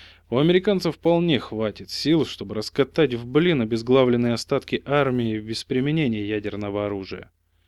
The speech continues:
Все это очень похоже на правду. Но в этом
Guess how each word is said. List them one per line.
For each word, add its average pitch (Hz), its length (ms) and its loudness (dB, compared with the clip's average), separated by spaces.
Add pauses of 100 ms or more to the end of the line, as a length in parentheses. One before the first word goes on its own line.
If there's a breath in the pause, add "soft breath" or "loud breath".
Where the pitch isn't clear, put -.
(420 soft breath)
Все - 160 -2
это 165 140 2
очень 165 240 0
похоже 139 400 -6
на 139 140 -6
правду. 98 480 -8 (560)
Но 139 180 2
в 175 120 6
этом 107 320 4